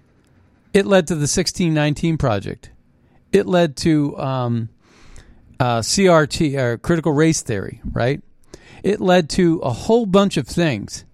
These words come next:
They milked that for all it's worth. And they bought million-dollar homes in Malibu. And they lit, the, the eighty-three billion dollars later, nobody knows where the money went. And,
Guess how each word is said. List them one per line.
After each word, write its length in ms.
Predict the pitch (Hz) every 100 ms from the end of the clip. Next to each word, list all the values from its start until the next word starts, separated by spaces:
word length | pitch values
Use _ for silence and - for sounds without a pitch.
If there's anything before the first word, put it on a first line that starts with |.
| _ _ _ -
They 120 | 208
milked 320 | 233 190 165
that 240 | 160 143 139
for 140 | 120
all 380 | - 135 143 143
it's 200 | 120 -
worth. 520 | 123 180 120 104 - - _ -
And 100 | 160
they 100 | 196
bought 300 | 160 139 -
million-dollar 840 | 110 131 196 226 220 190 185 175
homes 300 | 160 165 165
in 80 | 143
Malibu. 640 | 131 143 143 143 127 139 131 _ _ _ _ _ _ _ _ _ -
And 180 | 143 147
they 180 | 151 147
lit, 300 | 151 165 139
the, 120 | 180
the 400 | - 143 - -
eighty-three 420 | 208 233 - 214
billion 400 | 156 180 190 185
dollars 420 | 160 156 156 135
later, 440 | 135 143 127 107 104 _ _ - _ -
nobody 380 | 160 190 175 165
knows 280 | 156 156
where 160 | 143 143
the 120 | 131
money 260 | 131 127 127
went. 360 | 98 101 - - - - _ _ _ _ _ _ _ _ _ _ _ - - _ _ -
And, 320 | 151 151